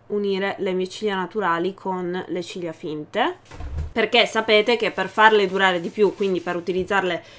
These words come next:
più volte consecutivamente, è meglio non mettere il mascara s-, anche sopra le ciglia finte,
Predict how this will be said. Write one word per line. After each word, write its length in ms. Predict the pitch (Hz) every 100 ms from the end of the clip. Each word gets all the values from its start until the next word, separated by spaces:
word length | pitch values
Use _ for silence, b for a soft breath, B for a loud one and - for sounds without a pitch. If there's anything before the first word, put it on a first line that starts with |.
| B -
più 160 | - 226
volte 300 | 233 214 208
consecutivamente, 1080 | 196 190 190 190 226 269 214 190 185 202 196
è 120 | 208
meglio 300 | 208 185 185
non 120 | 196
mettere 380 | 202 175 170 185
il 60 | 180
mascara 680 | 165 - - 170 170 160 -
s-, 140 | -
anche 240 | 202 190 175
sopra 280 | 175 170
le 100 | 160
ciglia 260 | 156 170 147
finte, 380 | - 143 156